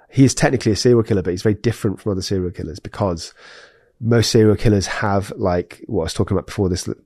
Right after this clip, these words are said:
bloodlust and this urge and this craze,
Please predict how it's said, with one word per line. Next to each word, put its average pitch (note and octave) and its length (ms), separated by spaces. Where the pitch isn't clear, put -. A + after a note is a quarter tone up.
bloodlust F2+ 640
and F#2 160
this F2 180
urge F#2 320
and F2 100
this - 120
craze, F2+ 680